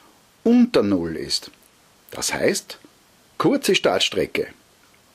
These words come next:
Derselbe Flugplatz an einem Tag mit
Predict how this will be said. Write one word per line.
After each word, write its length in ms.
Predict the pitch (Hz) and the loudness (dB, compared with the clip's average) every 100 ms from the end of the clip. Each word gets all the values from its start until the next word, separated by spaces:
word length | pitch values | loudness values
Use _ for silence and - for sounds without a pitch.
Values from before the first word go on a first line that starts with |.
| _ _ _ _ - - - - - - | _ _ _ _ -20 -20 -20 -20 -10 -4
Derselbe 520 | 98 - 165 247 233 | -2 2 2 2 0
Flugplatz 720 | - 175 - 104 65 - - - _ _ _ - - | 2 0 2 -2 -2 -4 -8 -10 _ _ _ -20 -10
an 120 | 87 | -4
einem 280 | 92 95 95 | 0 0 0
Tag 480 | 101 82 143 - - _ | -2 0 -2 -4 -12 _
mit 300 | 98 90 | -8 -8